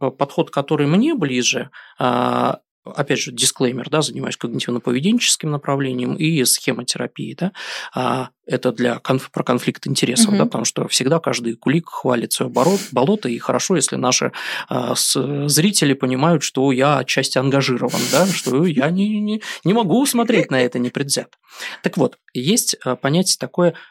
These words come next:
Speaker 1: область больше академической, не только академической науки, но доказательная медицина, то есть то русло, в котором сейчас развивается медицина. В этом русле активно развивается и психология.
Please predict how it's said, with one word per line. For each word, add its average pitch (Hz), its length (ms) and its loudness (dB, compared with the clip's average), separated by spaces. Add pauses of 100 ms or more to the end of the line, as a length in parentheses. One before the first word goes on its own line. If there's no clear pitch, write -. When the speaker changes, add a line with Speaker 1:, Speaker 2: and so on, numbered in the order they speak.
(100)
Speaker 1:
область 143 340 0
больше 139 320 0
академической, 135 800 0
не 135 160 0
только 175 280 -2
академической 127 600 -2
науки, 120 380 -8
но 123 240 -2 (380)
доказательная 180 680 2
медицина, 151 840 2
то 147 100 0
есть 135 140 2 (200)
то 185 140 2
русло, 170 280 -2
в - 60 -14
котором 127 360 0
сейчас - 420 -2
развивается 127 580 -2
медицина. 123 580 -4 (120)
В 143 120 -2
этом 233 260 2
русле 131 300 0
активно 208 360 0
развивается 131 720 0
и - 220 -4
психология. - 720 -6